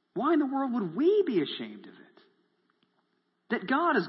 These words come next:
graciously declaring sinners righteous. That God is graciously saving sinners because of what Christ has done on their behalf. Why in the world would Paul be ashamed of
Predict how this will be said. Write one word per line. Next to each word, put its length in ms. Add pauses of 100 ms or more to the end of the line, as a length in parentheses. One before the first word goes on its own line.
(140)
graciously 580
declaring 640 (160)
sinners 460 (580)
righteous. 400 (1400)
That 160
God 340
is 120 (100)
graciously 720 (200)
saving 520 (320)
sinners 400 (800)
because 260
of 100
what 160
Christ 520
has 100 (100)
done 380 (320)
on 160
their 140
behalf. 480 (1500)
Why 240
in 60
the 80
world 500
would 140
Paul 240
be 120
ashamed 400
of 60